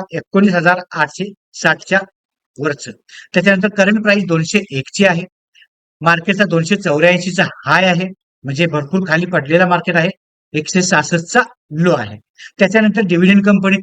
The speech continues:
तीन पॉइंट एटी देते, म्हणजे खूप चांगला डिव्हिडंड देते. त्याच्यानंतर एफआय ची होल्डिंग आहे,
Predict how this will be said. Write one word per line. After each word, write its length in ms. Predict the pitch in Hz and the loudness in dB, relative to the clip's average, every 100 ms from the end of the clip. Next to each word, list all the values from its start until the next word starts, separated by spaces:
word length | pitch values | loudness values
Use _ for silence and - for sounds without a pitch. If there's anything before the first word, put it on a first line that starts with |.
| - | -2
तीन 260 | 180 190 196 - | 2 4 4 2
पॉइंट 280 | 175 185 190 - | 2 4 0 -4
एटी 240 | 151 196 | -4 0
देते, 200 | 180 170 | 0 0
म्हणजे 160 | 165 170 | -2 -2
खूप 160 | 180 170 - | -4 -6 -4
चांगला 320 | 165 160 160 | -2 0 -2
डिव्हिडंड 360 | 151 139 127 120 | -4 -6 -10 -10
देते. 180 | 117 117 - - - - | -14 -16 -20 -20 -8 -2
त्याच्यानंतर 320 | 170 175 170 | 0 0 0
एफआय 280 | 151 143 175 | -4 -2 -2
ची 140 | 170 | 0
होल्डिंग 300 | 180 180 185 | 0 2 2
आहे, 140 | 175 | 2